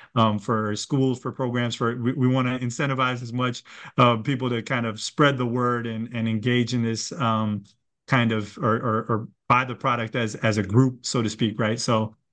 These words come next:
um, uh, so, so we have, like, this special bulk pricing that's, like, half off,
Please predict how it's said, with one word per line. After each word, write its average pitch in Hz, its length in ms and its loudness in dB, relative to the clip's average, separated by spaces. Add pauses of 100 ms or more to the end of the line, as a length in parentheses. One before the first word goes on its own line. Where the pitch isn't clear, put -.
(140)
um, 107 680 0 (120)
uh, 110 300 2
so, 117 260 -2
so 120 160 -2
we 120 120 2
have, 117 140 -2
like, 110 200 -10
this 113 160 -8
special 117 340 -2
bulk 107 240 0
pricing 110 500 -2
that's, 104 220 -6
like, 107 140 -2
half 104 260 -2
off, 104 240 -2